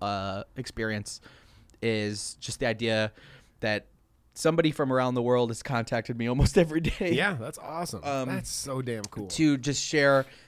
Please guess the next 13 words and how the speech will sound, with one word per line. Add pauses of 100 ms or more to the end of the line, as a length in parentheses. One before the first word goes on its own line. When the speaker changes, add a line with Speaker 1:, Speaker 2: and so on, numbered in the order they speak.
(140)
Speaker 1:
in
the
love,
uh,
of, (100)
of
Daft
Punk. (600)
Um, (1120)
not
every
fan
group